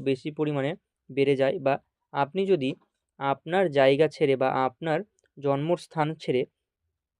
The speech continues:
বাইরের কোনো স্থানে বা বাইরের দেশে হোক কিংবা নিজের জন্মস্থান থেকে দূরে গিয়ে কোনো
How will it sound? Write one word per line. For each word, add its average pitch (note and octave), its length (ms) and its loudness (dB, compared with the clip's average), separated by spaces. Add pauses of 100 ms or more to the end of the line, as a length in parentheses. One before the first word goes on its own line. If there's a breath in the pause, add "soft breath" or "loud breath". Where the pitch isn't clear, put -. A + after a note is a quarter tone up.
(460)
বাইরের D3 460 2
কোনো D#3 220 -4
স্থানে C3+ 320 -4
বা C#3 120 2 (360)
বাইরের D3+ 500 6
দেশে D3+ 280 0
হোক E3+ 220 4
কিংবা C#3+ 320 0 (680)
নিজের D3 300 2
জন্মস্থান D3+ 580 0
থেকে C#3 180 -2
দূরে C#3 320 2
গিয়ে C#3 220 2 (640)
কোনো D3 140 -8